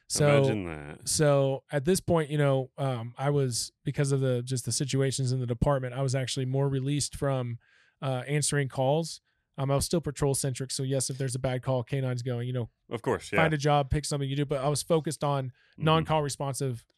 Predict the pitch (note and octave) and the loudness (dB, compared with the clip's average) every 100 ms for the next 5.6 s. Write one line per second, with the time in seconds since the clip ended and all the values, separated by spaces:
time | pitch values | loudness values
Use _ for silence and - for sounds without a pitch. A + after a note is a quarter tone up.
0 | _ _ _ - D#3 C#3 C#3+ C3 A#2+ G#2+ | _ _ _ -2 0 2 2 0 -2 -6
1 | C3+ C3 C3+ B2 A2 G#2 B2+ B2+ A#2+ B2+ | -4 -2 0 -2 -4 -6 -4 -4 -2 -2
2 | A#2 A#2 - G2+ F2+ D#3+ D#3+ D3+ C#3+ D3+ | -2 -4 0 2 4 4 6 6 6 4
3 | C3+ D3 C3 A#2+ C#3+ C#3 C#3 C#3 C3+ C#3 | 4 2 0 0 0 4 4 4 2 2
4 | C3+ C3+ C#3 B2 B2+ B2+ A2+ - _ _ | 2 2 0 -2 -2 0 -2 -8 _ _
5 | - D3+ F#2 D3 C#3+ | -2 0 2 0 2